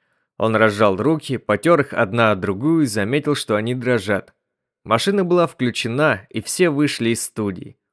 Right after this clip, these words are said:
Он слышал, как в приёмной стучала каретка мисс Финк.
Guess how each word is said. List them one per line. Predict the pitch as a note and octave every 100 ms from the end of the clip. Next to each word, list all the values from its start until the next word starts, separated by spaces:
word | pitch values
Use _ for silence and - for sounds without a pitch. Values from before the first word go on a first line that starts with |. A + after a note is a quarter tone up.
| _
Он | G#2+ A2+
слышал, | - C#3 D3 A#2+
как | A#2 A#2
в | -
приёмной | - G#2+ C#3+ E3 D3
стучала | - A#2 - C3 B2
каретка | - G#2+ G#2+ A2+ -
мисс | G#2+ G#2+ -
Финк. | - A2 F2+ -